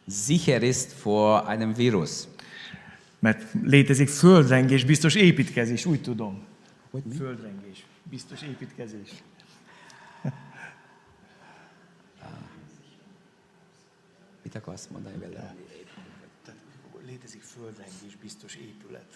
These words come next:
Speaker 1: Ah, oké. Es gibt auch Gebäude, die sind erdbebensicher.
Speaker 2: A nővérem Kaliforniában lakik.
Speaker 1: Meine Schwester wohnt in Kalifornien.
Speaker 2: Ott elég sok földrengés van.
Speaker 1: Da gibt's immer wieder Erdbeben.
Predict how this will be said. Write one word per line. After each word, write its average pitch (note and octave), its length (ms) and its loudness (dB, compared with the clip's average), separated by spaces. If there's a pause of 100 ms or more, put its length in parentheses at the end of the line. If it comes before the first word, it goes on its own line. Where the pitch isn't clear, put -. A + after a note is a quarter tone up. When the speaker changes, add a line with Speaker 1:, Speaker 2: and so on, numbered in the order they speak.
(160)
Speaker 1:
Ah, E3 220 -8 (120)
oké. - 160 -20 (1200)
Es C3+ 160 -6
gibt G3 220 -4
auch D#3 260 4
Gebäude, C#3+ 500 4
die B2 180 -2
sind A2+ 300 0 (220)
erdbebensicher. C#3 1000 0 (1040)
Speaker 2:
A C#3+ 60 -2
nővérem C3 440 6
Kaliforniában A2+ 840 4
lakik. A#2 520 0 (260)
Speaker 1:
Meine G#2+ 240 -8
Schwester B2+ 460 -6
wohnt A#2+ 240 -6
in G#2 160 -6 (100)
Kalifornien. A2 720 -4 (300)
Speaker 2:
Ott B2+ 140 -4
elég C3+ 240 4
sok - 220 -2
földrengés F#2+ 680 0
van. F2 180 -4
Speaker 1:
Da D#2+ 60 -8
gibt's C#3+ 260 -8
immer C#3+ 260 -2
wieder A#2 280 0
Erdbeben. F#2 600 -4